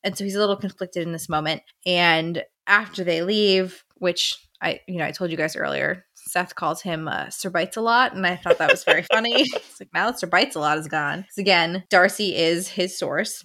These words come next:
Speaker 1: He enacts what his revenge will be to break her. And as he pulls her into a tight kiss embrace, he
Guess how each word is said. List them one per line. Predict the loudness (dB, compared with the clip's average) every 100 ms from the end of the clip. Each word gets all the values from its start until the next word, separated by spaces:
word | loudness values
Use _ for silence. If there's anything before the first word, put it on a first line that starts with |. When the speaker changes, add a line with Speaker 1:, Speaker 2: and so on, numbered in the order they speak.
| _
Speaker 1:
He | -10 -4 0 2 2 2 -2 _ -2
enacts | 0 4 4 4 0 -4
what | -4
his | -2 -6 -6
revenge | -4 -4 0 0 0 -6 -4
will | -4
be | -4 -6
to | -6 -6
break | -4 -2
her. | 2 2 2
And | -2 0
as | 0 -2
he | -6
pulls | 0 0 2
her | 0
into | 0 0 -4
a | -4
tight | -2 -4 -4
kiss | -10 -8
embrace, | -4 2 4 2 -2 -8
he | -2 0 0 -2